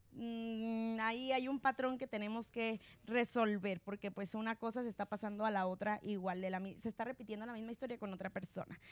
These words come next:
Pero bueno, pues, vamos a ver qué sucede, vamos a ver qué pasa. Obviamente la gente ya, pues, por puro, mm,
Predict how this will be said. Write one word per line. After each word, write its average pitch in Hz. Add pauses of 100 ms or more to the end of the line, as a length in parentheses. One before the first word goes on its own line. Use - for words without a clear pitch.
(220)
Pero 311
bueno, 320 (240)
pues, 349
vamos 392
a 392
ver 330
qué 349
sucede, 339
vamos 311
a 294
ver 262
qué 269
pasa. 294
Obviamente 269
la 269
gente 247 (200)
ya, 254
pues, 294
por 269
puro, 269
mm, 254